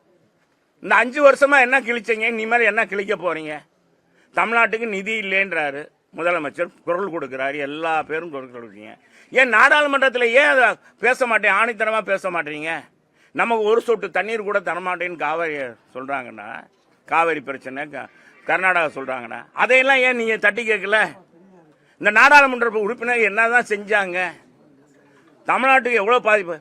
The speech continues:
மீனவர்கள் எவ்வளவு தூரம் கஷ்டப்படுறாங்க. இலங்கையில அடிக்கொருக்கா வந்து புடிச்சிட்டு போய் போட்டு போடுறான், ஜ-, போட்டை கொண்டுட்டு போயிடுறான்,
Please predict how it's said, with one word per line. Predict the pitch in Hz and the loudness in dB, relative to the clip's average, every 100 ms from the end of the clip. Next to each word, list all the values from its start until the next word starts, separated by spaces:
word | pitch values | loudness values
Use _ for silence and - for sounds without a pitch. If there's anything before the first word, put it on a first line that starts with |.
| - 175 | -8 -2
மீனவர்கள் | 254 247 220 196 254 180 | 2 2 2 0 -2 -4
எவ்வளவு | 190 196 196 | 0 0 2
தூரம் | 220 214 175 | -2 -2 -4
கஷ்டப்படுறாங்க. | - 214 175 165 156 147 147 143 - - _ _ _ - _ _ _ _ _ _ _ _ | -4 -4 -4 -4 -6 -8 -12 -14 -20 -20 _ _ _ -20 _ _ _ _ _ _ _ _
இலங்கையில | 185 262 269 247 226 240 202 | 0 4 8 8 8 4 4
அடிக்கொருக்கா | 214 226 240 233 247 | 0 2 2 4 2
வந்து | 240 208 | 2 -2
புடிச்சிட்டு | 226 233 226 208 | -6 -8 -6 -4
போய் | 220 | -4
போட்டு | 202 196 | -6 -8
போடுறான், | 175 175 147 127 _ _ _ _ _ _ _ 123 | -10 -6 -6 -8 _ _ _ _ _ _ _ -6
ஜ-, | 156 202 160 151 139 156 143 | 2 4 4 0 -2 -8 -4
போட்டை | 208 226 | -4 -2
கொண்டுட்டு | 196 208 196 165 | -4 -6 -8 -6
போயிடுறான், | 170 151 123 | -6 -4 -8